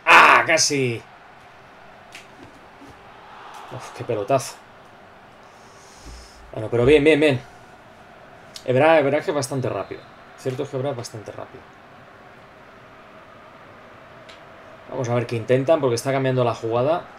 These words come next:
Fuerte. Joder, tío. Ha entrado ahí como un fusil, ¿eh? Joder, ya lo que nos faltaba, tío.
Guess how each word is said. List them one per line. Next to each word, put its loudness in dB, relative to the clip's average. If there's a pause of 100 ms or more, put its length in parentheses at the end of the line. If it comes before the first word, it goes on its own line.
(1040)
Fuerte. 4 (640)
Joder, 0 (140)
tío. -12 (4000)
Ha -14
entrado 2
ahí 4
como 0
un -2
fusil, 2
¿eh? -4 (1080)
Joder, -16
ya -4
lo -6
que -6
nos -10
faltaba, -6
tío. -8